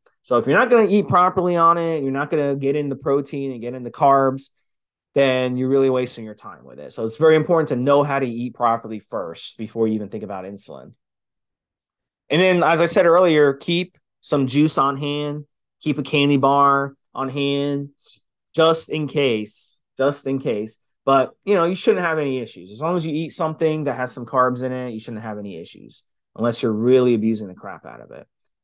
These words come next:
From there, you can increase your insulin dose. Um, now, some guys like to take the insulin and go work out, and then they'll, after the workout, go home and eat. Now,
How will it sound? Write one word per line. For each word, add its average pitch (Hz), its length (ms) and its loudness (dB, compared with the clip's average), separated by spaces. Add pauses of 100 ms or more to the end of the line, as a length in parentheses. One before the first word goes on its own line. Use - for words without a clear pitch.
(680)
From 170 140 4
there, 190 260 6
you 190 120 4
can 190 100 0
increase 170 460 0
your 165 100 2
insulin 160 400 -2
dose. 165 720 0 (100)
Um, 127 420 -6 (120)
now, 156 120 -2
some 247 220 4
guys 214 440 4
like 185 160 2
to 190 80 -10
take 185 180 -4
the 151 120 -10
insulin 175 540 -4
and 143 120 -10
go 139 160 2
work 123 260 -2
out, 196 380 -4 (1040)
and 156 120 -4
then 165 280 2
they'll, 147 440 2 (1120)
after 156 280 -2
the 156 100 2
workout, 147 420 0
go 135 140 -2
home 127 280 -6
and 117 120 -14
eat. 107 280 -12 (300)
Now, 135 440 2